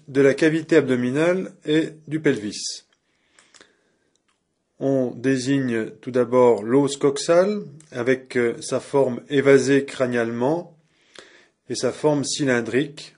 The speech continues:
en dessous. C'est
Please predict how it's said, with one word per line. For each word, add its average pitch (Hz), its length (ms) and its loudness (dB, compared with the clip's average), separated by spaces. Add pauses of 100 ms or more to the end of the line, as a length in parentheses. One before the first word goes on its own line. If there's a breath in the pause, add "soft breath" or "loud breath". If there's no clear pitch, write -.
en 113 140 -8
dessous. 151 600 -6 (2750)
C'est 147 520 4